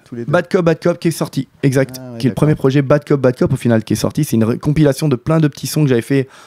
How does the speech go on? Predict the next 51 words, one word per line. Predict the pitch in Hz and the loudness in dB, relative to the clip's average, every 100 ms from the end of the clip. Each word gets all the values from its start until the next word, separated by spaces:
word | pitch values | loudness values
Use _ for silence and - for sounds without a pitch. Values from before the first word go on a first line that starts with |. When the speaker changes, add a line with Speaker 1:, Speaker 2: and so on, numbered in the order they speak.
| - _ | -20 _
Speaker 2:
entre | 117 123 135 127 117 - 135 | -4 -2 -2 -4 -8 -20 -6
deux | 127 131 | -2 2
mille | 135 131 - | 2 0 -2
onze | 151 156 160 147 127 | -2 0 0 -2 -2
et | 127 127 123 | 0 2 2
deux | 117 123 | 2 0
mille | 123 123 120 | 0 -2 -4
treize, | - - 120 131 117 | -6 0 2 2 0
tu | - | -2
vois. | 107 127 - _ _ _ _ | 0 0 -4 _ _ _ _
Et | - 131 | 0 2
Perdant | 131 123 | 2 2
Magnifique, | 123 117 - 135 - - _ _ _ _ - | 4 2 2 -2 -2 -10 _ _ _ _ 0
qui | 113 | 2
est | 110 | 4
le | 107 | 4
premier | - 123 120 | 2 0 2
album | 117 117 123 127 | 0 2 2 2
que | 113 | 0
j'ai | 101 101 | 0 0
fait, | 120 | 0
en | 117 | 0
fait, | - 123 - _ _ - - _ - | 0 -4 -4 _ _ -20 -20 _ -2
et | 117 117 | 0 2
qui | 113 | 0
était | - 104 | 2 2
vraiment, | 101 107 120 120 104 | 4 4 4 4 4
bon, | 120 123 | 2 0
qu'on | 104 101 | -4 -6
a, | |
qui | 120 | 0
a | 120 | 4
eu, | 131 123 | 4 6
euh, | 110 104 101 98 - | 4 4 2 0 0
qu'on | 101 | 2
est | 107 | 2
vraiment | 101 110 117 | 2 2 2
content, | 117 151 147 | 2 2 2
quoi. | - 104 | 2 0
T'as | - | 0
été, | 101 98 - | 0 -2 -4
qui | - | -2
a | |
été | 104 - 107 | -2 2 4
élu, | 110 120 117 | 4 6 6
euh, | 101 98 98 _ _ - _ | 4 2 -2 _ _ -20 _
plusieurs | - 113 - | 0 2 2
fois | 117 | 0
album | 113 113 | 2 2
de | 110 | 2
l'année | 107 110 127 139 143 | 2 2 4 4 2